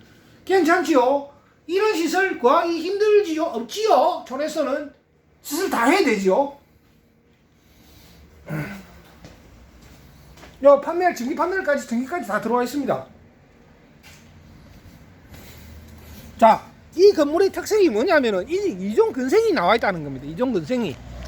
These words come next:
여기는 농림시설이라서 그렇지만 여기는 그 이종 근생이란 말이에요. 그러면 여기는 수소를 다른 데 구하고 여기 바로 직접 판매해도 될 만한 시설인 것 같습니다.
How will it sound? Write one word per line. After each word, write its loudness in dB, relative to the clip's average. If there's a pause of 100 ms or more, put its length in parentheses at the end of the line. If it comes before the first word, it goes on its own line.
(340)
여기는 4
농림시설이라서 2 (240)
그렇지만 -4
여기는 -2
그 -14
이종 -2
근생이란 0
말이에요. -10
그러면 2
여기는 0 (420)
수소를 0
다른 0
데 0
구하고 0
여기 -2
바로 0
직접 -6
판매해도 -2
될 -2
만한 2
시설인 -2
것 -6
같습니다. -10